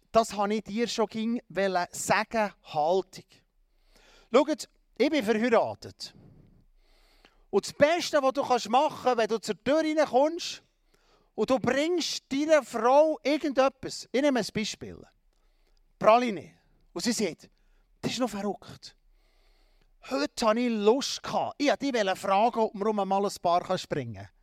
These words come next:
Hey, du bist der Chef. Hey. <laughs> Das bin ich, dein Mann. Aber stell dir vor, wir leben so bei Gott. Ich möchte euch ein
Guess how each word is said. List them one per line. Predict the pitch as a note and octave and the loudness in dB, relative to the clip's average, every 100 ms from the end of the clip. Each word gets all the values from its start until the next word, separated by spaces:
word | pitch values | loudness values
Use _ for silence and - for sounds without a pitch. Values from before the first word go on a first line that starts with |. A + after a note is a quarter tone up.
| _ | _
Hey, | - E3+ B2+ | -2 -2 -2
du | G#3+ | -2
bist | F3 B2 - | -4 -6 -8
der | |
Chef. | - G#3+ D#3 - - _ _ - | -4 -2 -2 -8 -20 _ _ 0
Hey. | G3+ E3+ C3 - | 2 2 -2 -6
<laughs> | F3+ - E3 _ - - - - D#3 F#3+ - - - | -6 -4 -8 _ -20 -18 -18 -20 -20 -20 -20 -12 2
Das | A#3+ G3 | 2 2
bin | A#3+ A3 | -2 0
ich, | C#4 B3 E3+ D#3 | 2 0 -2 -4
dein | A#3 A3+ | -4 2
Mann. | A#3 D4 C4 F3 D#3+ - C#3+ _ _ - _ _ _ _ _ _ - | 4 4 4 4 2 -4 -10 _ _ -20 _ _ _ _ _ _ -6
Aber | - F3+ | -6 0
stell | A3+ | 2
dir | B3+ | 2
vor, | G#3+ A#3+ A#3 | 0 -2 0
wir | A#3 | 0
leben | A3 G3 F#3+ | 0 0 -4
so | - G3 G#3 | -2 -2 -2
bei | G3+ | -4
Gott. | - F3+ C#3+ _ - - _ - _ _ _ _ _ _ _ _ _ - | -4 -4 -6 _ -20 -20 _ -20 _ _ _ _ _ _ _ _ _ -4
Ich | A#3 | 0
möchte | B3 C4 | 2 4
euch | |
ein | C4 | 2